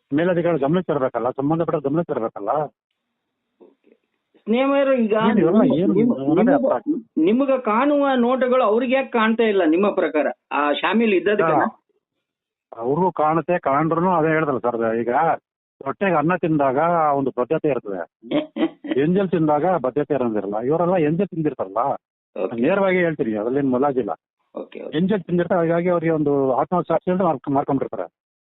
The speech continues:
Speaker 2: ಓಕೆ, ಓಕೆ, ಓಕೆ.
Speaker 1: ಇದು
Speaker 2: ಸರ್, ಈಗ
Speaker 1: ಸಮಸ್ಯೆ.
Speaker 2: ಇ-, ಇನ್ನೊಂದು ಹೇಳಿದ್ರಿ ನೀವು, ಈಗ ಇದ್ರಲ್ಲಿ, ಏ, ಜೆ ಎಂ ನವ್ರಿಗೆ ಅದು ಬ-, ಈಗ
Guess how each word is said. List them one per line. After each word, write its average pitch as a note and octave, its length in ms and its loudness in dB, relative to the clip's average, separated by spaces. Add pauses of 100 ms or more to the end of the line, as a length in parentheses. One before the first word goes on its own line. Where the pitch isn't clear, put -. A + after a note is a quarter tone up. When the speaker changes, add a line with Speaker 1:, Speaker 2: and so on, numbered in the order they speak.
(180)
Speaker 2:
ಓಕೆ, G2+ 300 -4
ಓಕೆ, - 320 -14
ಓಕೆ. - 420 -20 (680)
Speaker 1:
ಇದು D3 60 -4
Speaker 2:
ಸರ್, B3 260 2
ಈಗ A#3 100 2
Speaker 1:
ಸಮಸ್ಯೆ. C#4+ 400 0
Speaker 2:
ಇ-, D#4 380 -2
ಇನ್ನೊಂದು B3+ 280 2
ಹೇಳಿದ್ರಿ A#3 300 0
ನೀವು, E3 240 2
ಈಗ C#3+ 260 2
ಇದ್ರಲ್ಲಿ, C3+ 680 2
ಏ, C3+ 480 2
ಜೆ D#3 220 2
ಎಂ G3 160 0
ನವ್ರಿಗೆ F#3 340 2
ಅದು E3+ 360 2
ಬ-, C3 300 2
ಈಗ C3+ 160 0